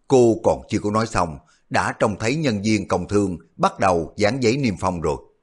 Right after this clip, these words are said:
"Các anh đang làm cái gì vậy?" Lâm Thanh Mai lo lắng hỏi, không còn cái bộ dáng yểu điệu thục nữ ngày thường. "Cửa hàng này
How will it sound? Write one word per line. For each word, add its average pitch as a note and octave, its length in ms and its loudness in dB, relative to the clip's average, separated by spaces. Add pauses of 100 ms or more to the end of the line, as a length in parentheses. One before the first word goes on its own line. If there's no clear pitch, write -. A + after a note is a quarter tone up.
(680)
"Các A#2+ 200 -4
anh G2+ 280 -2 (300)
đang E3 200 0
làm A2 260 0
cái D#3 140 2
gì G#2 160 0
vậy?" A#2+ 280 0 (800)
Lâm G#2+ 300 -2
Thanh G2 180 -4
Mai F2+ 300 -2 (160)
lo A2 200 0
lắng A2 180 -4
hỏi, G2 320 -2 (380)
không F#3 320 -2
còn G2 180 2
cái B2+ 80 0
bộ G2 180 0
dáng A#2 260 0
yểu G2+ 200 0
điệu F2 200 -2
thục F2 240 -6
nữ F#2 220 -2
ngày G2 160 -2
thường. D#2+ 320 -4 (880)
"Cửa A#2+ 180 4
hàng G2+ 260 0
này F#2+ 340 0